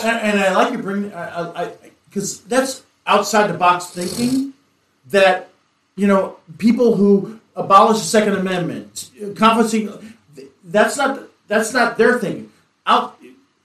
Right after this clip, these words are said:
I didn't, I never even thought about that, John. Where say, Listen, we'll give you a thousand bucks if you start s-, sh-, just showing us people who are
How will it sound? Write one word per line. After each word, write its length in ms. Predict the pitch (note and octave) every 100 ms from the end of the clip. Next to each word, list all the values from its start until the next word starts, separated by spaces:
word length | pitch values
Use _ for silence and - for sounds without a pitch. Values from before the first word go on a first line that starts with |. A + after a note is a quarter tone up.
| -
I 160 | - C#4+
didn't, 160 | B3 -
I 100 | A#3+
never 280 | C4+ G#3 E3+
even 140 | C3+
thought 340 | - B3 F#4+ -
about 220 | - -
that, 160 | G2+
John. 340 | - A2+ G#3+ A#3+
Where 300 | F#3+ F#3+ F#3
say, 220 | - G#3
Listen, 460 | F3 C#4 - - - _ _ _
we'll 180 | F#3 C#4
give 160 | D#4+
you 120 | G3+ C#3+
a 80 |
thousand 400 | - - A3 C4+ E3
bucks 340 | A2 - -
if 240 | C#3 C#3+
you 480 | F3+ G#3+ G#3+ G3+ G3+ _
start 540 | - - G3 F#3+ - _ _ _ _ _
s-, 320 | - - - _ _ -
sh-, 320 | - - A#3
just 240 | G#3+ A3
showing 520 | - - C#4+ E4 C4 F3+
us 640 | D#3+ C3+ F#3 - - - _ _ _ -
people 400 | A#3+ B3 A#3+ F#3+
who 240 | G#3+ A3
are 360 | G3+ F3 E3+